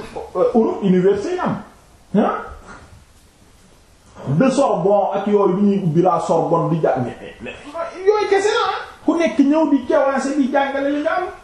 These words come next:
xam-xam bi nga am di ko wasaare dajale nit ñi, ba mujj yaatu nii, mais ñëw toog, yor li nga yor, tëdd ci, ku la laaj nga bañ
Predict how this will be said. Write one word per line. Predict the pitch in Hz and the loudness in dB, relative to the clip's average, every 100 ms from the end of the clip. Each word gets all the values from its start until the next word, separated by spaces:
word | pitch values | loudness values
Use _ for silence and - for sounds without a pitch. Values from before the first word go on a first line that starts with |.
| - - | -20 -4
xam-xam | 269 269 247 240 | -2 0 0 0
bi | 277 | 0
nga | 269 269 | 0 -2
am | 262 | -2
di | 254 | -2
ko | 247 | -2
wasaare | 262 - 247 240 | -2 -2 -2 0
dajale | 233 277 240 | 2 2 2
nit | 262 277 294 | 4 4 2
ñi, | - - - - - - - _ _ - - | -2 -10 -20 -20 -20 -20 -20 _ _ -14 0
ba | 196 | 0
mujj | 302 285 254 269 | 2 2 2 4
yaatu | 294 269 294 | 4 2 2
nii, | 294 320 339 - - _ - - _ | 2 0 -4 -14 -20 _ -20 -20 _
mais | 196 302 302 | 0 2 4
ñëw | 269 - | 2 2
toog, | - 240 226 - - - - - _ - | 0 0 0 -8 -16 -20 -20 -20 _ -2
yor | 285 262 240 | 0 2 2
li | 233 | 2
nga | 226 | 2
yor, | 226 208 202 - | 2 0 0 0
tëdd | 254 226 170 | 2 2 0
ci, | 175 - - - _ | -4 -10 -20 -20 _
ku | 302 | 0
la | 285 | 2
laaj | 247 240 226 | 2 0 0
nga | 220 | 0
bañ | 202 214 | 0 -2